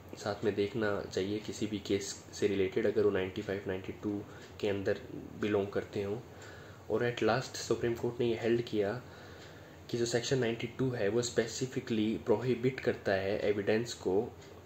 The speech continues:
अ, evidence of any oral agreement when the document is straightforward,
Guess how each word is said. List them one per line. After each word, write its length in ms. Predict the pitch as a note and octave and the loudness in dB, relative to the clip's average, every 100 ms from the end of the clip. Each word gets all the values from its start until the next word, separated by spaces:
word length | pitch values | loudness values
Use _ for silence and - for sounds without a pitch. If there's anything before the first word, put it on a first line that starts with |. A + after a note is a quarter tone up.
| - | -8
अ, 280 | C#2+ D2+ - - - - - - - A#2 | -4 -4 -4 -8 -16 -16 -16 -14 -2 2
evidence 360 | G#2+ A#2+ B2+ | 4 4 2
of 220 | C3 A2+ A2 | 2 0 2
any 420 | G#2+ A#2 A2 - - | 2 2 2 0 4
oral 260 | G#2+ B2+ - | 6 8 6
agreement 640 | G#2 A2+ B2 G2+ F#2+ A2 - A2+ | 2 4 2 2 0 -2 -6 -2
when 160 | A#2 | 0
the 60 | A2 | 2
document 580 | G#2+ F#2 - B2 B2 A#2+ | 4 4 4 2 2 0
is 180 | - A2 - - - | -4 -6 -6 -8 -6
straightforward, 840 | - - G2+ - G2 F2 F#2+ | -4 0 0 2 2 2 2